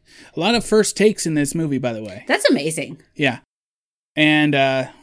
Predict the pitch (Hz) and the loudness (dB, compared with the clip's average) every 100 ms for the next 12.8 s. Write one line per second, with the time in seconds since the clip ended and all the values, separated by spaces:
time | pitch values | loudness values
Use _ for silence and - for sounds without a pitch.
0 | _ _ _ _ _ - - - 175 160 | _ _ _ _ _ -14 -10 -2 0 0
1 | 156 143 151 143 131 127 139 127 123 117 | -2 -4 -4 -4 -6 -8 -8 -10 -12 -14
2 | - _ _ - - - 151 151 147 139 | -16 _ _ -20 -20 -4 -2 0 -2 -4
3 | 131 147 180 175 165 180 180 180 165 185 | -4 -6 -6 -4 -4 -2 -2 -2 -2 -2
4 | 202 - 214 214 180 190 165 180 160 175 | -2 -2 -2 -2 -4 -6 -6 -8 -6 -6
5 | 175 175 170 170 156 175 175 156 147 165 | -4 -4 -2 -2 -2 -2 -2 -4 -4 -4
6 | 147 127 - 180 156 170 160 156 - 147 | -2 -4 -4 -4 -4 -2 -2 -4 -6 -6
7 | 135 151 - - - - - 156 156 156 | -6 -8 -14 -20 -20 -20 -4 2 2 2
8 | 156 151 165 151 147 156 147 131 - 156 | 2 2 2 0 2 2 0 -2 -4 -6
9 | 156 143 139 - - - - 208 254 285 | -4 -4 -4 -8 -20 -20 -12 -6 0 4
10 | 285 214 202 - 240 208 180 240 220 208 | 4 4 0 2 2 2 2 2 4 0
11 | 202 208 196 170 214 233 214 202 - 233 | 0 0 0 2 4 4 2 2 6 6
12 | 240 269 233 185 180 165 156 247 | 6 4 4 6 4 4 4 2